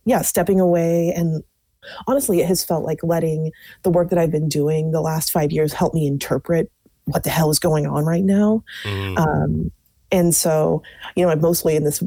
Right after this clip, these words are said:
Speaker 1: season of time been, like, sleeping and playing goofy video games and making food I really like <laughs> and, like, doing, doing stuff that I just didn't know that I just, like, forgot that I enjoyed,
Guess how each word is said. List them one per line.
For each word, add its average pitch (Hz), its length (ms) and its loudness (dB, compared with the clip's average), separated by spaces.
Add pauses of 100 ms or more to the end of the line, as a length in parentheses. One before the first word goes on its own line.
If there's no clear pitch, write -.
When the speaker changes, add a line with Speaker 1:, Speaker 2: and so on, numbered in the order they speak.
Speaker 1:
season 151 280 0
of 147 80 -2
time 156 200 -2
been, 147 80 -2
like, 147 180 -4
sleeping 160 880 0
and 147 200 -2 (220)
playing 160 260 2
goofy 160 280 -2
video 156 360 2
games 151 680 -2
and 143 240 -2 (220)
making 151 320 -2
food 180 260 0
I 180 80 2
really 175 300 2
like 165 580 -2
<laughs> - 40 -6
and, 185 520 2
like, 240 220 -2
doing, 196 240 2 (340)
doing 170 220 -2
stuff 175 180 -4
that 170 100 -4
I 143 100 -4
just 156 200 -8
didn't 147 220 -6
know 139 180 -4
that 151 140 -2
I 190 340 -2 (800)
just, 175 220 2
like, - 260 -2
forgot 147 440 0
that 165 100 2
I 156 80 2
enjoyed, 165 520 2